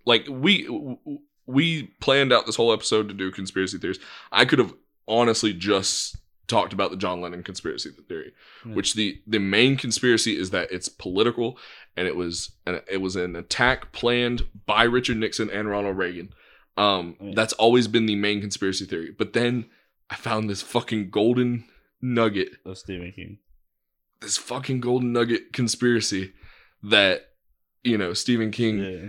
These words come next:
Speaker 1: it's insane.
Speaker 2: No, 'cause if you take
Speaker 1: Bec-, bec-, because, like, he was a very, like, you know,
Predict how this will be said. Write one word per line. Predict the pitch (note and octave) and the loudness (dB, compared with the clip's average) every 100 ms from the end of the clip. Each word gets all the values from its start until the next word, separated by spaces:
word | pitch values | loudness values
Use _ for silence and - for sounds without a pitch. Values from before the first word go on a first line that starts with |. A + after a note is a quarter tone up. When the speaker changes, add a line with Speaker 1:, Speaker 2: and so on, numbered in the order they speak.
| - | 0
Speaker 1:
it's | B2+ C3 | 0 0
insane. | - C3 A2+ - - - C3 A2 E2+ D2 - | 0 0 2 0 2 2 2 0 -2 -10 -4
Speaker 2:
No, | D3 D#3 | -2 0
'cause | D#3+ C#3+ | 0 -2
if | E3 | -6
you | G3+ | -6
take | G#3 G3+ C#3 F3 | 4 4 4 -6
Speaker 1:
Bec-, | E3 D#3+ - E3+ | 0 0 2 -2
bec-, | D#3+ C#3+ | -2 -2
because, | D#3 F3 D3 | 2 2 4
like, | D3 | 0
he | C3 G3 | 2 0
was | D#3+ F#3 D#3+ | 2 2 2
a | |
very, | A#2 B2+ B2 | 2 4 4
like, | G#2+ G2+ - - | 4 -2 -4 -8
you | A2+ A2 | -4 -4
know, | G2+ | -4